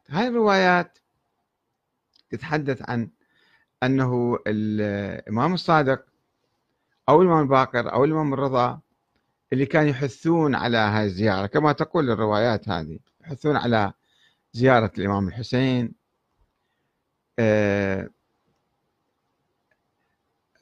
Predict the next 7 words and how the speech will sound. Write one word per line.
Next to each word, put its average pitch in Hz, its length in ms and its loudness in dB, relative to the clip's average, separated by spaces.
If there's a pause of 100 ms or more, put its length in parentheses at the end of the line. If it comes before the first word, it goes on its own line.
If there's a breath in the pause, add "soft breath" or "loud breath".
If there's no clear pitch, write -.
(180)
ها-، 151 360 4
يعني، 127 460 2
آه، 120 180 -2
من 208 240 4
راويها 113 720 2
هاي 95 80 -2
الروايات؟ 90 640 -8